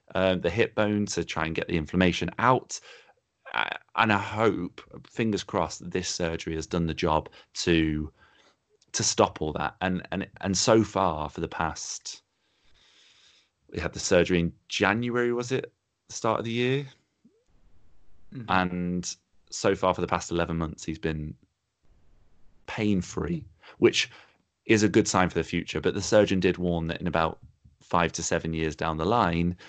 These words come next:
Speaker 1: that there could be, there's a, there's a twenty percent chance, twenty-five percent chance of, of problems, um, reoccurring. But fingers crossed that doesn't happen. Um, I think we'll end it, Josh. For me, the best part about this documentary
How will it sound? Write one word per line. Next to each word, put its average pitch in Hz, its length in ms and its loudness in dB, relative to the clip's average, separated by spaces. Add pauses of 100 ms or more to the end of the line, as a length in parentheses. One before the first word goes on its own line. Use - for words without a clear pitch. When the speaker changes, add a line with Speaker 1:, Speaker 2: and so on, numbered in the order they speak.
Speaker 1:
that - 80 -4
there 82 120 2
could - 300 0
be, 78 340 0 (260)
there's - 180 -8
a, 80 240 2
there's 85 180 -8
a 78 220 0 (240)
twenty 90 380 2
percent 80 380 -6
chance, - 340 -4
twenty-five 82 480 0
percent 82 260 -10
chance - 340 -8
of, 78 220 -8
of 90 180 -2
problems, 80 580 -2 (360)
um, 78 480 0
reoccurring. 80 800 2 (520)
But 98 140 2
fingers 92 260 4
crossed - 240 0
that - 120 -4
doesn't 78 200 -4
happen. - 480 -6 (480)
Um, 95 540 2 (360)
I 104 40 -2
think 135 220 0 (160)
we'll 117 220 4
end 127 180 6
it, 95 140 2
Josh. - 420 -4 (1080)
For - 160 -4
me, 120 360 4
the 90 140 -4
best - 300 0
part 92 180 2
about 85 180 0
this - 120 -8
documentary - 760 -4